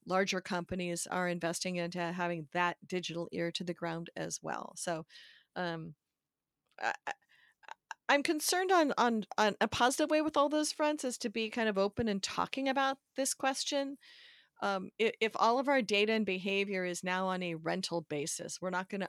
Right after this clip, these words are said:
own stuff. And so our, our business model is a leasing or rental of our time business model, and that we're gonna have freemium models where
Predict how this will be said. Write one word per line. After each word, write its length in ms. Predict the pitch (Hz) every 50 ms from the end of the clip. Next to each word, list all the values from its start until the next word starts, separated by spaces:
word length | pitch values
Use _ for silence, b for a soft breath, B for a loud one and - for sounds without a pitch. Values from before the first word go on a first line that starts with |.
| - _ -
own 400 | 170 170 165 165 160 156 151 -
stuff. 520 | - - - 156 - - 143 - - - _ _ _ _ _ _ _ _ _ _ _ _ _ _ _ -
And 160 | 185 185 175
so 360 | - - - 190 185 185 - -
our, 300 | 190 196 202 202 185 - _ _
our 120 | 196 190 175
business 580 | - - 240 240 233 - 240 220 220 - -
model 400 | 208 190 185 185 185 185 180 165 -
is 160 | - 175 165
a 120 | 165 160
leasing 640 | 160 160 165 196 220 202 - - 214 202 190 190 185
or 180 | - - 170 175
rental 640 | 160 165 175 180 185 190 - - 185 175 170 -
of 160 | - 165 170 160
our 140 | 160 160
time 640 | 156 - - - - 202 196 190 185 180 180 180 165 - - 143
business 460 | 156 151 156 - - - - - -
model, 360 | - - - - - - b b b b b b b b b b b _ -
and 140 | 185 185 190
that 140 | 185 - -
we're 120 | 185 185
gonna 180 | 190 190 190 196
have 220 | 196 196 185 185
freemium 580 | - - 220 233 240 247 240 240 226 208 202 202
models 680 | 202 190 180 180 180 180 180 180 175 175 175 - - 170
where 720 | 165 170 180 180 180 180 180 175 175 175 175 170 165